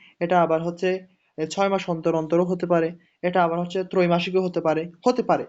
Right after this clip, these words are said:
এটা আবার সাপ্তাহিকও হতে পারে, এটা আবার দৈনিকও হতে পারে, এটা আবার পাক্ষিকও হতে পারে। এগুলো অনেক আস-, আলোচনা, এগুলো আসলে এত কঠিন মনে করার কিছু নেই, সুযোগও নেই, সুযোগ দিব না, কঠিন মনে করা যাবে না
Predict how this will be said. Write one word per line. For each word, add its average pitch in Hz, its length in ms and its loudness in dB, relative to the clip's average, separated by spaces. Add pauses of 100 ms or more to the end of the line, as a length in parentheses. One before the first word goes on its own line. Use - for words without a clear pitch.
এটা 175 160 2
আবার 170 140 2
সাপ্তাহিকও 185 520 -4
হতে 175 200 -4
পারে, 170 280 -4 (720)
এটা 175 220 4
আবার 160 200 4
দৈনিকও 190 420 2
হতে 180 220 -2
পারে, 170 240 0 (540)
এটা 202 120 2
আবার 180 140 6
পাক্ষিকও 190 400 0
হতে 165 200 -4
পারে। 135 200 -10 (500)
এগুলো 277 280 4
অনেক 226 480 2
আস-, - 260 -2
আলোচনা, 156 640 -4 (380)
এগুলো 208 220 4
আসলে 202 420 4
এত 185 120 0 (100)
কঠিন 269 320 2
মনে 185 180 2
করার 156 240 -2
কিছু 165 260 -10
নেই, 262 200 -4 (140)
সুযোগও 175 420 2
নেই, 123 160 -6 (580)
সুযোগ 196 300 -2
দিব 151 240 2
না, 147 300 -6
কঠিন 175 200 0
মনে 185 180 -2
করা 165 160 2
যাবে 156 240 2
না 127 220 -10